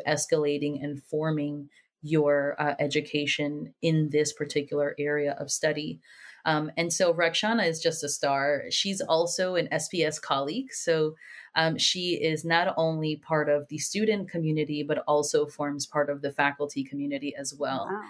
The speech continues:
Speaker 1: So, um, this was a special project that she approached us with in wanting to focus on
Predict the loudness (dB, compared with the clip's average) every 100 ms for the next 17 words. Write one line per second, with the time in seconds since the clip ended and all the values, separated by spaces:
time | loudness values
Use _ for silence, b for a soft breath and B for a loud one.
0 | B B B -2 2 6 6 4 0 2
1 | 2 2 0 2 2 4 4 4 2 0
2 | 0 0 0 2 0 -2 -2 -2 -2 -6
3 | _ 0 2 2 2 0 0 0 0 0
4 | 0 0 -2 -2 0 0 -6 -4 2 2
5 | 2 2 2 2 0 0 2 2 2 2
6 | 0 2 0 0 -2 -4